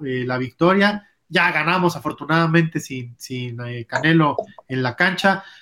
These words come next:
Eh, pero sí, Luis, eh, lo que decíamos del Canelo es que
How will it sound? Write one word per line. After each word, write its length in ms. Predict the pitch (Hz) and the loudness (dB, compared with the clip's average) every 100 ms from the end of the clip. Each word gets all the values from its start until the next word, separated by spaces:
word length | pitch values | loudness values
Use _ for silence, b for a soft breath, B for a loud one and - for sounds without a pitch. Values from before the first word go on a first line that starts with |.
| B | B
Eh, 220 | 156 165 170 | 2 2 2
pero 160 | 165 | 2
sí, 100 | 165 226 | 4 4
Luis, 240 | 247 226 208 | 4 2 4
eh, 100 | 160 | 4
lo 160 | 160 160 | 4 2
que 340 | 165 165 160 | 2 4 4
decíamos 500 | 156 156 220 220 196 170 | 2 4 6 6 6 4
del 120 | 160 | 2
Canelo 300 | 160 190 196 | 2 4 2
es 120 | 190 | 2
que 340 | 185 175 160 | 2 2 0